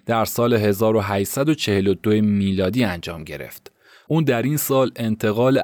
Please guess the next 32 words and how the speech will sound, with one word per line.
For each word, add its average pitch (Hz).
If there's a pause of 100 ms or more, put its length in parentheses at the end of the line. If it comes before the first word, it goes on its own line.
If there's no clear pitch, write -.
امواج 110
رادیویی 104
رو 127
عملاً 104
به 110
ثبوت 101
رسوند 82 (400)
و 120
تحولی 113
در 107
این 120
زمینه 104
ایجاد 101
کرد. - (360)
هنری 156
در 143
اواخر 110
عمر 139 (320)
ادارهٔ 123
هواشناسی 107
آمریکا 104
رو 131
هم 120
تأسیس 101
کرد 82 (380)
و 107
با 113
اطلاعاتی 110
که 120
از 107
طرف 113
پونصد 110